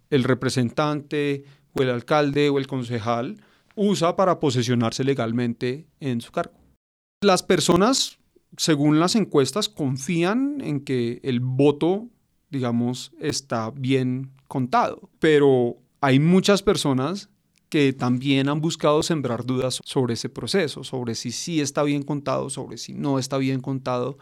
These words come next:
Y eso es, digamos, algo que la registraduría también tiene que trabajar para resaltar su identidad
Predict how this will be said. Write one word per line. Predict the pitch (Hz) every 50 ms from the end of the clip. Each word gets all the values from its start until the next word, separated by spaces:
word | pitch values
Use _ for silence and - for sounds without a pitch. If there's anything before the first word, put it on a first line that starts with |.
| _ _
Y | 156 160 165
eso | 156 131 156
es, | 160 156
digamos, | 170 170 175 165 165 165 170 170 160 - - _ - - - _ _ _
algo | _ 180 170 170 165 156 165 160
que | 165 180 180
la | 180 170
registraduría | 175 175 160 147 151 135 - 135 123 120 120 120 117 120 123
también | - 175 170 151 131 120 113
tiene | 117 - 135 139
que | 131 165
trabajar | 156 165 160 147 131 104 104 110 110 110 - - _ _ _ _
para | - 160 156 147 147 139 131 127 135 - _ _ -
resaltar | - 139 139 127 131 - 127 120 117 - - 139 131 131 127 123
su | - - 160
identidad | 156 156 170 170 170 156 160 - 127 120 120 120 117 113 113 117 123 131 156